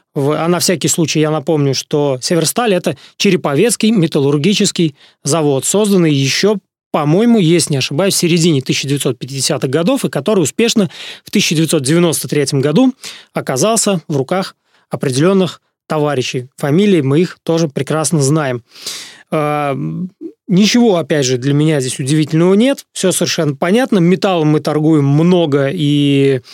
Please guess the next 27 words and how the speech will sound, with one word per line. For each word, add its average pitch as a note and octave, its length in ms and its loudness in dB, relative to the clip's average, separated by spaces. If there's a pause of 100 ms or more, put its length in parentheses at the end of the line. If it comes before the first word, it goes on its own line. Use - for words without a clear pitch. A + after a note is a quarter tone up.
(140)
не E3+ 200 2
безуспешно. G3+ 840 0 (1500)
А, D#3+ 460 0
корпорация, F#3 600 0
которая D#3 500 0
на D3 100 0
сегодняшний D3+ 500 0
день, C#3+ 380 0 (120)
а, C3+ 480 -2
имеет D3+ 580 0
действительно D3+ 440 -2
колоссальные C#3 520 0
доходы, A3+ 420 0
надо F3 280 0
отдать D3 220 -2
должное, C#3 340 0
что D3 220 -4
они D3 200 0
там C3 160 -2
в C#3+ 60 2
регионе, D#3+ 560 2 (440)
а, C#3 240 -2
пытаются, C3+ 880 -2
э, D3+ 300 -8
проводить D3+ 460 -2
разные C3 440 -4
там A#2 220 -18